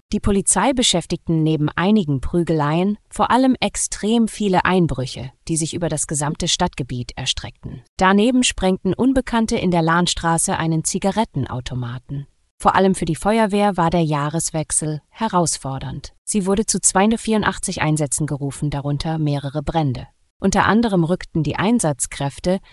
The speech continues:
zu einem größeren Wohnungsbrand in der Kronprinzenstraße aus.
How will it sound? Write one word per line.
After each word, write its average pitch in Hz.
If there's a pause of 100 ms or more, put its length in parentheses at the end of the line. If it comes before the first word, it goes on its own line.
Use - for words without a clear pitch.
(160)
zu -
einem 196
größeren 180
Wohnungsbrand 147 (220)
in 185
der 180
Kronprinzenstraße -
aus. -